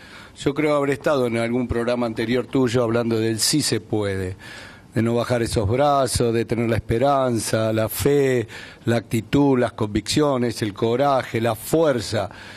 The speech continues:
Yo realmente trabajo en un sector de agua y cloaca que también padezco y lu-, y veo el sufrimiento de mucha gente que todavía no ha tenido este derecho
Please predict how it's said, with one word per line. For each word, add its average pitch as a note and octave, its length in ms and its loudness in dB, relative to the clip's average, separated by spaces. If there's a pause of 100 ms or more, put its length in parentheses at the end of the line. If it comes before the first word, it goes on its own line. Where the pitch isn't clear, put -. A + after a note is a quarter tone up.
(300)
Yo C3 720 2
realmente B2+ 420 0
trabajo C3 360 0
en C3 80 2
un C3 80 0
sector B2+ 420 0
de B2+ 80 2
agua B2+ 180 2
y A#2+ 60 0
cloaca C3+ 480 0
que B2 100 -2
también B2+ 460 0
padezco A2+ 920 -2 (200)
y A2+ 260 0
lu-, B2+ 280 2
y A2 220 2
veo C3 600 2
el A#2 160 -2
sufrimiento B2 880 2
de A#2+ 80 0
mucha B2 300 0
gente B2+ 320 -2
que G#2+ 120 -4
todavía A#2+ 480 0
no A#2+ 120 0
ha B2 80 -2
tenido A#2+ 340 0
este A2 360 -2 (600)
derecho B2+ 960 0